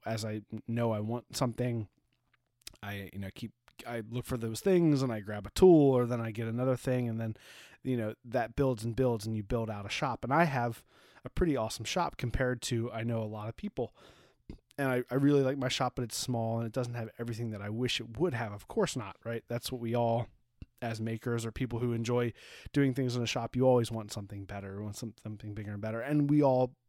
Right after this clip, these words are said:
I think, usually strive for that and work toward that. But that doesn't say that you can't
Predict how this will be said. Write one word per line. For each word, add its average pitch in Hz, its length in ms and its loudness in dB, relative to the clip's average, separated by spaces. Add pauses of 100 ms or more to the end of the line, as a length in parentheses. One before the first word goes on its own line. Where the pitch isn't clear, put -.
(600)
I 131 40 -8
think, 127 260 -2
usually 120 340 2
strive 104 400 -4
for 104 140 -10
that 95 180 -12 (220)
and 127 160 0
work 135 180 2
toward 143 320 4
that. 87 200 -8 (180)
But 123 240 6 (1040)
that 120 100 0
doesn't 127 320 0
say 113 480 -2 (140)
that 107 340 -6
you 117 80 -8
can't 131 380 -2